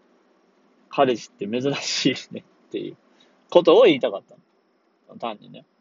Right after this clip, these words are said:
めちゃめちゃガンダム好きな人やね。まあ、いいか。無理にね、ツーエピソードとかね、盛り込むとね、時間が足りになるしね。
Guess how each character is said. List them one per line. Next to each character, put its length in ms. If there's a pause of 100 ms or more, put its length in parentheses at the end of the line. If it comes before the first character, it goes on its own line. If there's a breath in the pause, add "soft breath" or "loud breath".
(280)
め 100
ち 60
ゃ 40
め 80
ち 40
ゃ 60
ガ 120
ン 80
ダ 80
ム 80
好 40
き 160
な 80
人 200
や 100
ね。 180 (3000)
ま 360 (320)
あ、 40 (2500)
い 80
い 40
か。 240 (880)
無 280
理 140
に 60
ね、 400 (120)
ツ 160
ー 260
エ 80
ピ 120
ソ 200
ー 40
ド 80
と 120
か 100
ね、 320 (920)
盛 160
り 20
込 100
む 120
と 140
ね、 280 (100)
時 120
間 280
が 140
足 140
り 80
に 60
な 100
る 140
し 80
ね。 240